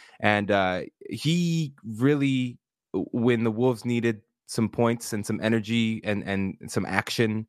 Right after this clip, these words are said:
he really stepped up and provided a lot of that. Unfortunately, his play was nowhere near enough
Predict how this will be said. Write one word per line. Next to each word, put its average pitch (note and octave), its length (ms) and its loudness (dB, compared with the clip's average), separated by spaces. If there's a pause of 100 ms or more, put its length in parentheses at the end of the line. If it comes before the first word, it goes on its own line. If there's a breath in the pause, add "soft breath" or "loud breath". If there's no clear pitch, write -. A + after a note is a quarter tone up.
(320 loud breath)
he B2+ 140 4
really A#2 240 2
stepped - 280 -2
up A#2+ 140 0
and A2+ 100 -4
provided A2 360 2
a C3 40 2
lot B2+ 160 2
of C3 60 -6
that. C3 220 2
Unfortunately, B2+ 760 0
his A#2+ 160 -4
play G#2 300 0
was G2 400 -2
nowhere A2+ 460 2
near G#2 340 0
enough F#2+ 540 -4